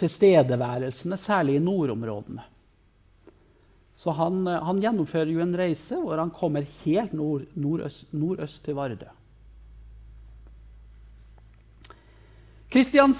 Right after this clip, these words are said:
religionspolitikk var også en del av det vi kan kalle statsbyggingen.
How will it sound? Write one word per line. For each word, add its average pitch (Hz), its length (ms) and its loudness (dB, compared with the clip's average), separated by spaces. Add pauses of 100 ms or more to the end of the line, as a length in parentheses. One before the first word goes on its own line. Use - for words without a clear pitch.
religionspolitikk 226 920 2 (100)
var 170 320 8
også 185 240 0
en 185 140 4 (100)
del 147 480 6
av 143 160 4
det 143 160 2
vi 147 80 0
kan 151 160 0
kalle 143 240 0
statsbyggingen. 123 640 -8